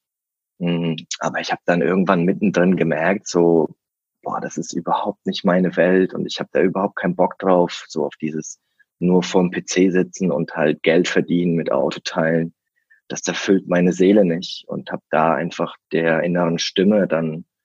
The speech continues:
ja, der zugehört und ihr Recht gegeben und dann damals gesagt, „Nee, ich muss was anderes machen.“ Und so kam's dann eben, dass ich aus dem Feld rausgegangen bin,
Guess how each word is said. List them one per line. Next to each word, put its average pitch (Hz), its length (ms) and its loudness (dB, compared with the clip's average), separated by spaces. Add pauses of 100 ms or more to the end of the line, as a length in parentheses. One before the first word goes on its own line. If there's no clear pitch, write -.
(340)
ja, 78 340 -4 (840)
der 85 180 0
zugehört 98 640 2
und 85 200 -6
ihr 80 400 -4 (500)
Recht 85 320 2
gegeben 85 460 2
und - 180 -6
dann - 140 -2
damals 67 440 -2
gesagt, - 640 -4
„Nee, 80 400 0 (380)
ich - 220 -6
muss 80 180 -2
was 85 160 0
anderes 90 480 2
machen.“ 87 520 -2 (760)
Und - 520 -2
so - 260 -2
kam's 82 420 -2
dann 85 220 0
eben, 82 360 0
dass 175 200 -8
ich - 460 -10 (120)
aus - 160 -12
dem 82 160 -6
Feld 90 240 2
rausgegangen 85 600 2
bin, 82 280 -8